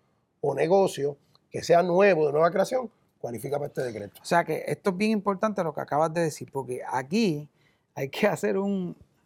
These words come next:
Speaker 2: paréntesis, especialmente que lo he visto, porque tengo clientes que son psicólogos, que son doctores,
Speaker 1: Profesionales.
Speaker 2: eh, en el profesional de la salud,
Speaker 1: Claro.
Speaker 2: que en esa, en esa área, cuando comienzan a facturar,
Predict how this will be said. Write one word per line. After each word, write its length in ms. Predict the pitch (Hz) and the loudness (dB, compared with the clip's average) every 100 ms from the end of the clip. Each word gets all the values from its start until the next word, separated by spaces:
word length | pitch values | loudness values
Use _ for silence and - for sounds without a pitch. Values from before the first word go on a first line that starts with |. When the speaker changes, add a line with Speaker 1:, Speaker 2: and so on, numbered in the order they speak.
| _ _ _ _ | _ _ _ _
Speaker 2:
paréntesis, 600 | 180 185 214 208 170 175 | 0 2 0 -2 -2 -4
especialmente 800 | - 143 175 180 214 180 170 - _ _ _ _ | -2 -2 0 0 -2 -2 -6 -6 _ _ _ _
que 140 | - 135 | -4 -2
lo 100 | 127 | 0
he 60 | 139 | 0
visto, 320 | 196 - 131 | 0 -2 -8
porque 260 | 123 - 120 | -8 -10 -10
tengo 300 | 120 147 160 | -8 -6 0
clientes 560 | 180 175 185 190 180 | 2 2 0 -2 -2
que 120 | - | -2
son 200 | 143 143 139 | -6 -6 -4
psicólogos, 840 | 196 180 208 208 202 196 196 185 | -4 2 4 6 6 4 2 0
que 180 | - 131 | -2 -8
son 280 | - 156 170 | -4 -4 -2
doctores, 580 | 185 - 233 220 175 | -2 2 4 6 4
Speaker 1:
Profesionales. 540 | 156 135 117 113 104 98 _ _ | -2 -4 -4 -2 -4 -4 _ _
Speaker 2:
eh, 380 | - 160 160 165 - | 2 4 4 0 -2
en 240 | 160 165 | -2 0
el 160 | 156 156 | -2 -2
profesional 580 | 165 156 151 165 156 | -2 -4 -4 -4 -2
de 80 | 151 | 2
la 100 | 185 | 2
salud, 380 | 175 208 220 202 - | 4 4 2 0 -6
Speaker 1:
Claro. 240 | - 95 - - | -10 -10 -8 -4
Speaker 2:
que 80 | |
en 120 | 160 160 | -2 0
esa, 440 | 170 214 202 202 | 0 2 4 2
en 200 | 175 170 | -2 -2
esa 320 | 170 196 208 | -2 4 6
área, 320 | 220 190 170 - _ _ _ _ | 6 4 2 0 _ _ _ _
cuando 540 | 175 170 170 165 165 160 | 4 4 4 2 2 0
comienzan 480 | 170 165 165 214 | 0 0 0 0
a 60 | 208 | -2
facturar, 680 | - 214 - 220 233 240 220 | 0 -2 0 0 4 4 2